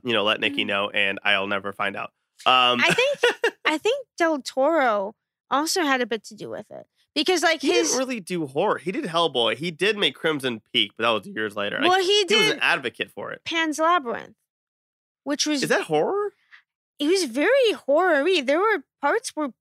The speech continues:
Speaker 2: people were scared. I mean, the monster with the freaking eyes.
Speaker 1: Yeah.
Speaker 2: Uh,
Speaker 1: See, for
Speaker 2: like
Speaker 1: me, I always saw it as a
Speaker 2: Mm.
Speaker 1: fairy tale.
Speaker 2: Not many people
Speaker 1: Because
Speaker 2: I
Speaker 1: all
Speaker 2: know
Speaker 1: fairy tales are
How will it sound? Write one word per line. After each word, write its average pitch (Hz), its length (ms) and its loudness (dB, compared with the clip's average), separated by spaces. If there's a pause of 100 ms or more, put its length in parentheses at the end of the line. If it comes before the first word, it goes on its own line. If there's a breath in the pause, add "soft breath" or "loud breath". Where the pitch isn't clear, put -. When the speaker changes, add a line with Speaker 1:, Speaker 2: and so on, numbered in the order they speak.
Speaker 2:
people 339 300 -4
were 294 140 0
scared. 277 480 0
I 285 80 0
mean, 403 220 2
the 403 80 2
monster 320 640 2
with 370 200 -2
the 285 80 2
freaking 311 560 -2
eyes. 302 720 0 (420)
Speaker 1:
Yeah. 190 380 2
Speaker 2:
Uh, - 80 -4
Speaker 1:
See, 214 180 0 (120)
for 202 140 4
Speaker 2:
like 196 100 -4
Speaker 1:
me, 226 180 2
I 202 160 4
always 214 300 2
saw 190 160 4
it 175 40 2
as 151 80 -4
a 127 80 -4
Speaker 2:
Mm. 294 160 -10
Speaker 1:
fairy 139 300 2
tale. - 380 -4 (260)
Speaker 2:
Not 311 260 2 (120)
many 320 180 0
people 320 240 -2
Speaker 1:
Because 294 160 4
Speaker 2:
I 302 40 2
Speaker 1:
all 220 120 4
Speaker 2:
know - 100 0
Speaker 1:
fairy 165 220 2
tales 120 360 2
are 110 200 2